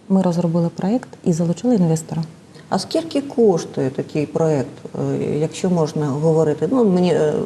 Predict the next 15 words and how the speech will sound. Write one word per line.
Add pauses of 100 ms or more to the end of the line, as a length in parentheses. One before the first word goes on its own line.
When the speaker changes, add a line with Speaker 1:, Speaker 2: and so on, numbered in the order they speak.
(800)
Speaker 2:
до
копійки
не,
не,
не
цікаво,
а
просто
так.
А
можливо,
інша
яка
громада
захоче?